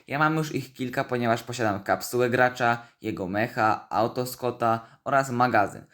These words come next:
co nie zmienia faktu, że jest to jeden z moich ulubionych strojów ninja, może kiedyś zrobię o tym odcinek, więc ta minifigurka cały czas mi się bardzo podoba. Podoba mi się również ostatnia figurka z tej listy, czyli Lasha.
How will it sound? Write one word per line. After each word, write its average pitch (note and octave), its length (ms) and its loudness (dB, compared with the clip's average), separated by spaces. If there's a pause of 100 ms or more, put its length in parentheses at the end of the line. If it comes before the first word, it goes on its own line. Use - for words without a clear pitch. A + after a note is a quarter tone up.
(160)
co - 120 -6
nie E3 100 0
zmienia D#3+ 220 0
faktu, C#3+ 340 0
że B2+ 100 -2
jest B2+ 180 0
to B2+ 60 -2
jeden A#2+ 220 2
z - 20 0
moich A2 300 -2
ulubionych C3 400 0
strojów C#3+ 320 -2
ninja, D3 460 2 (180)
może A2+ 260 -2
kiedyś A2+ 260 0
zrobię G#2+ 240 0
o G#2 60 -2
tym F#2 140 -6
odcinek, C#3+ 540 -2 (260)
więc D3+ 160 -2
ta D3+ 120 4
minifigurka C#3 680 0
cały C#3 340 2
czas B2+ 220 -2
mi B2 80 -6
się A#2 140 -2
bardzo F2+ 340 -2
podoba. G2 600 -4 (600)
Podoba D3 340 2
mi D#3 140 0
się D#3 120 0
również D3 320 2
ostatnia C#3 420 -6
figurka A2 440 0
z - 60 -10
tej C3 160 0
listy, C#3 440 0 (260)
czyli D3 320 2
Lasha. - 420 0